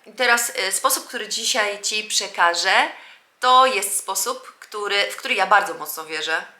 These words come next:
To jest naprawdę mocarne, to wchodzi jeszcze głębiej do podświadomości niż to, o czym już ci mówiłam. Przypominam, już jest jeden odcinek na temat manifestacji.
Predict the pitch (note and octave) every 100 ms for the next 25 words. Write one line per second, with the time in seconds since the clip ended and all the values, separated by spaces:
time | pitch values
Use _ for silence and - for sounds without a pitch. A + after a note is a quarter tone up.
0 | - F3+ F3 F#3 G3+ G3+ F#3+ F#3 G3 E3
1 | D#3 E3 F3 - F#3 F3+ G3+ G#3+ F#3 F#3+
2 | F3 D#3+ D#3+ - - _ _ E3+ G#3 A3+
3 | A#3 - G#3+ G3 F3 E3+ - G#3 G3 F3+
4 | - - - F#3+ - - F#3+ F#3+ - F#3+
5 | F3 F3 G#3+ G3+ G3 - - F#3 G#3+ G#3
6 | F#3 F3 - - - F3+ F3+ F3 F3 F#3
7 | F3+ F3 F3+ E3+ E3+ F3+ F3 F3 E3+ D#3+
8 | D#3+ - -